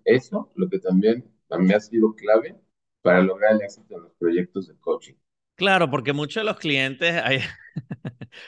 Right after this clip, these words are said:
Speaker 2: me río porque hay muchos clientes que, que dicen que van a hacer cosas y ni siquiera la, las escriben, entonces se les olvida al momento de que terminaron de decirlas. Y esto lo de, lo de, lo del retar para el crecimiento, el, el, el, el crear una rendición de cuentas,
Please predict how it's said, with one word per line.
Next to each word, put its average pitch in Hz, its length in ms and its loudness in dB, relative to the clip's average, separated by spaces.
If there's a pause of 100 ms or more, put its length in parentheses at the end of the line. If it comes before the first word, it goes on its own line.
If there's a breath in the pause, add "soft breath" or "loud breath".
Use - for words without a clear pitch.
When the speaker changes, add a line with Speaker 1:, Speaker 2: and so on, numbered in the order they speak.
(100)
Speaker 2:
me 135 160 -2
río 151 300 4
porque 160 260 0
hay 131 80 2
muchos 139 320 -4
clientes 131 400 -2
que, 127 240 -4 (320 loud breath)
que 127 120 -2
dicen 123 280 -2
que 139 100 -2
van 120 140 0
a 131 40 -2
hacer 127 220 -4
cosas 139 400 0
y 110 440 -4 (160)
ni 127 200 -6
siquiera 113 280 0
la, 135 180 2
las 117 180 -2
escriben, 107 480 -2
entonces 104 260 -8
se 139 80 -2
les 120 100 0
olvida 113 360 0
al 139 80 -2
momento 113 440 -6
de 135 80 -4
que 123 100 -6
terminaron 107 500 -4
de 131 100 -2
decirlas. 110 580 -8 (680 soft breath)
Y 135 160 2
esto 135 260 -2
lo 202 120 -2
de, 143 280 -2
lo 131 180 -4
de, 117 400 -4
lo 120 180 -6
del 113 120 -6
retar 123 520 -8
para 160 140 -8
el 143 60 -12
crecimiento, 123 800 -4
el, 123 120 -4
el, 104 300 -6
el, 101 320 -8
el 98 220 -8
crear 104 420 -4
una 131 180 -6
rendición 110 440 -10
de 113 100 -4
cuentas, 123 560 -6